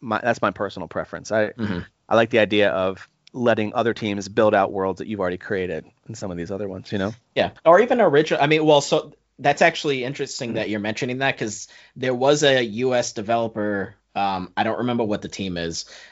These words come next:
Speaker 2: but they, uh, but Square was letting them do a Final Fantasy twelve spin-off, um,
Speaker 1: Oh, okay.
Speaker 2: with one of the characters, um, in the main cast there. I forget which one, but then it got canceled at some point. But there's actually, like, screenshots out there,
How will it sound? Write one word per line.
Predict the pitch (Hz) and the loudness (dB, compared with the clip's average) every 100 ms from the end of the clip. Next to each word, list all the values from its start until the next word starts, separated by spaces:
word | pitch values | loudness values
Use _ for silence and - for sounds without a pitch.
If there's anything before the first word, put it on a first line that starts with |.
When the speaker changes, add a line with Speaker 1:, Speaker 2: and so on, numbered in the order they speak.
| - | -10
Speaker 2:
but | - - | -8 -2
they, | 107 107 | 2 4
uh, | 104 98 104 | 6 4 2
but | 107 113 | -2 -4
Square | - - 131 139 135 - - | -4 0 4 6 6 2 -4
was | 110 107 | -4 -4
letting | 110 120 120 117 | 2 2 2 0
them | 110 104 101 98 | 0 0 -2 -4
do | 92 113 107 | -4 0 0
a | 92 98 95 92 90 - | 0 -2 -2 -4 -4 -6
Final | - 120 113 | -2 0 0
Fantasy | 117 110 104 87 | -2 -2 -2 -6
twelve | - 110 127 | 0 2 2
spin-off, | - 92 78 73 73 - - _ _ _ _ _ - | 0 -4 -4 -4 -6 -12 -20 _ _ _ _ _ -4
um, | 90 135 | 2 4
Speaker 1:
Oh, | 147 139 | 6 4
okay. | - 131 | 4 2
Speaker 2:
with | 113 104 - | 2 -2 -4
one | 113 | -4
of | 101 | -2
the | 98 | -2
characters, | 107 104 98 98 95 85 - - | 2 2 0 -4 -4 -4 -6 -2
um, | 95 90 87 87 | 2 2 2 -2
in | 95 | -6
the | 92 | -6
main | 90 87 85 | -4 -4 -4
cast | - 87 85 - | -2 -2 -2 -4
there. | 90 82 | -2 -2
I | |
forget | 82 95 87 80 | -2 -4 -2 -2
which | 82 - | -4 -4
one, | 87 82 78 76 - _ _ _ _ _ _ | -2 -2 -2 -6 -10 _ _ _ _ _ _
but | 107 - | 0 2
then | 104 | 2
it | 104 | 2
got | 104 92 | 0 -2
canceled | - 117 - 104 | -2 -2 -2 -6
at | 90 | -6
some | - 90 | -6 -6
point. | 104 98 | -6 -6
But | 101 | -4
there's | 113 113 | 0 4
actually, | 131 - 139 | 2 2 -2
like, | 107 90 | -2 -6
screenshots | - 110 127 - 85 - | -6 -6 -4 -4 -4 -4
out | 78 - | -6 -6
there, | 76 80 | -6 -8